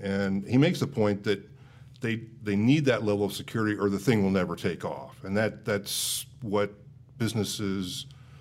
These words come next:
there's some truth to that, but there's also a tendency to, for corporate folks to give lip service to that because you've gotta maintain that posture.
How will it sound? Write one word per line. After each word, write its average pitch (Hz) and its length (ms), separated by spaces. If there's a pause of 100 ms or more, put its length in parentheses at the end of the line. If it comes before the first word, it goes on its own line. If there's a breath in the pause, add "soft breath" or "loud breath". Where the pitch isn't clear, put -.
(300 loud breath)
there's 110 220
some 104 100
truth 180 300
to 110 80
that, 92 320
but 98 100
there's 107 180
also 104 500
a 90 40
tendency 98 540
to, 92 100 (160)
for - 120
corporate - 420
folks 90 320
to 95 100
give 92 260
lip 139 200
service 92 380
to - 80
that 87 220
because 92 480 (340 loud breath)
you've 104 100
gotta 104 220
maintain 101 480
that 87 260
posture. - 460